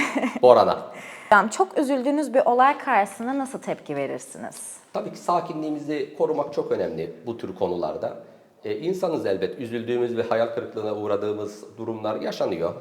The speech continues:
Speaker 2: elbette. Çünkü hayat dinamik bir süreç. Aynı kalp grafiği gibi inişler ve çıkışların olduğu bir şey. Sakinliğimizi koruyarak o noktadan sonra doğru adımlar neyse onları atarak hayatımıza devam ediyoruz yani.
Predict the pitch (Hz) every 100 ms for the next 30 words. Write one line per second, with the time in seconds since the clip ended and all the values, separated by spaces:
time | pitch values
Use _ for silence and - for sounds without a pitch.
0 | - 113 95 - - 95 - 123 117 98
1 | 87 - - 117 113 - 131 123 123 -
2 | - 92 98 - - 123 107 110 143 131
3 | - 117 - 113 90 - 123 110 - 95
4 | 95 - - - 113 113 117 113 104 -
5 | - - - - - - - 196 151 131
6 | 113 101 90 - 151 110 87 123 - -
7 | - _ _ _ - - 123 - 95 92
8 | - 92 107 160 - - - - 180 165
9 | 147 113 104 95 98 92 - - - -
10 | - - - - - - - - - -
11 | 165 123 92 80 85 82 76 -